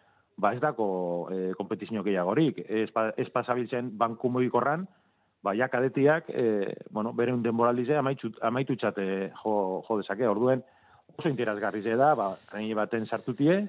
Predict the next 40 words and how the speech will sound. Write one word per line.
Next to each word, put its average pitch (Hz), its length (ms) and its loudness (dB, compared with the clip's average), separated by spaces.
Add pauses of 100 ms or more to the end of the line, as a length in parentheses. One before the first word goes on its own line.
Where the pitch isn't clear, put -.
eta, 107 180 -2
bueno, 127 260 0
beste 127 560 2 (480)
bi, 135 140 2 (180)
hiru, 131 260 4
lau 131 300 6
aste, 139 280 2 (340)
eh, 98 560 -2
luzetie, 123 720 2 (640)
eh, 117 280 0
temporaldize, 120 680 0
ba, 71 240 -14
oso, 90 180 -4
oso 101 120 -6
interesgarri 98 520 0
zera, 117 380 2
eta, 85 800 -4
eta 95 240 -4
lehen 107 160 -2
esan 87 180 -8
dugune, 95 460 -4
eh, 92 40 -6
nik 98 140 -6
uste 101 160 -6
dute, 104 380 0 (540)
bai 113 160 0
gaztintzako, 110 520 -2
eta 113 120 0
bai 131 160 4
senerrantzako, 113 1000 -2
ba, 92 160 -4 (420)
batel 117 440 2 (160)
eta 101 180 0
bai 107 160 2
traineretan 113 480 0
ibiltzea 110 360 0
gauza 117 240 0
interesgarri 113 480 2
ze 120 120 0
dela, 147 220 4